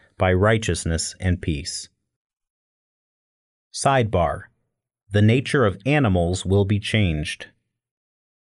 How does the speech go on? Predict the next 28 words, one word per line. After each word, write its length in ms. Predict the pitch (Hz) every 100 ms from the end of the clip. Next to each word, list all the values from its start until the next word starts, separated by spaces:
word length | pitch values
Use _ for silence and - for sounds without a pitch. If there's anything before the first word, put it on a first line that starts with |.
| _ _
Isaiah 380 | 135 143 233 226
wrote 320 | 127 127 -
two 260 | - 190 202
inspiring 600 | 160 - 139 131 135 127
prophecies 680 | - 113 101 98 - 107 -
that 160 | 110
have 160 | 117 117
become 500 | 120 156 147 120 -
iconic 680 | 123 120 - - 180 180 175
images 500 | - 151 107 107 104
of 160 | 104 104
millennial 400 | 110 113 110 104
peace, 500 | - 123 78 - - _ _ _ _ _ -
the 80 | 104
nature 380 | 123 131 131
of 140 | 117 107
wild 400 | 120 135 139 123
animals 520 | 123 123 113 101 101
being 300 | - 110 104
changed. 680 | - 120 104 80 80 - - _ _ _ _ _ -
These 200 | 196 -
prophecies 680 | - 180 175 151 - 123 -
teach 240 | 123 110
wonderful 600 | 110 143 160 156 - 135
lessons 440 | 120 107 98 98
about 280 | 98 98 95
the 60 | 104
millennium. 600 | 101 101 90 78 60